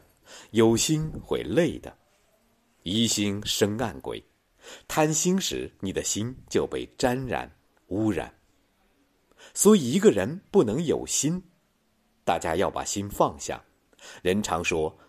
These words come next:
放宽心，不会有事情的。哎呀，我就是放不下，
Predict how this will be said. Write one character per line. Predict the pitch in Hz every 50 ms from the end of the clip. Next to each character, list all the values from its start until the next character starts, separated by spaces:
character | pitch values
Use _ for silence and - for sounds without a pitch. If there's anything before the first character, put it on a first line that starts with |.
| _
放 | - - 151 131 90 80
宽 | - - - 95 101
心， | 98 - 113 113 135 156 - _ _ -
不 | 65 64 64
会 | - 95 85
有 | 67 62 -
事 | - - 147 117 -
情 | - - 67 62
的。 | - - - _ _ _ - - _ _ _ _ -
哎 | 160
呀， | 165 151 143 113 95
我 | 90 101 113
就 | 113 - 254 208
是 | - - 107
放 | 92 - 113 90
不 | 76 80
下， | 78 - 98 69 65